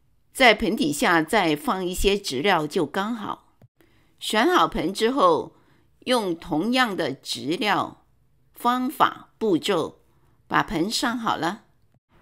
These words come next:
把名签牌还有日期写上，这就大功告成了。这两颗兜兰的叶子都有交尖的情况，用剪刀把它剪下来就可以了。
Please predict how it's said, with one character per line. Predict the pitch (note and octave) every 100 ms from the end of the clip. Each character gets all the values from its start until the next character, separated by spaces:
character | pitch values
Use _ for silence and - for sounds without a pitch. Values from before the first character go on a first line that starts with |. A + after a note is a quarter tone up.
| _ _
把 | F#3 D3 B2
名 | F#2 E3+ A#3
签 | A#3+ C4 D#4
牌 | A#3+ C#3+ D#3 F#3
还 | G3 F3+
有 | A3+ B2
日 | G3 G3
期 | E3+ - A3+ A3 -
写 | - - -
上， | - F3+ D#3 - _ _ - _ _ _ _ _ _ _ _ _ _ _ _ _ _ _ _ _ _ _ _ _ _
这 | - A3+
就 | G#3+ G3+ D3+ C#3
大 | - A#3 D#3
功 | C#3+ G#3 G#3+ G#3+
告 | A3+ F#3
成 | C#3+ - D3
了。 | G3 G#3 - _ _ _ _ _ _
这 | - C4+
两 | A3+ C#3 D#3
颗 | B3
兜 | A#3 E4+ E4
兰 | E3+ F3
的 | G3
叶 | F#3 G#3+ E3
子 | C3+ G#2+ -
都 | - A3
有 | F3 F#2
交 | - A3+ A3 A3+
尖 | A3+ A3
的 | D#3+
情 | - - D3
况， | - E3+ - - _ _ _ _ _ _ _ _
用 | - C4 G#3+
剪 | F3+ C3
刀 | D3+ G3 G#3
把 | F3
它 | E3 F#3+ F#3+
剪 | - -
下 | - G#3
来 | D#3+ -
就 | D#3 F3
可 | - -
以 | F3+ E3
了。 | - D#2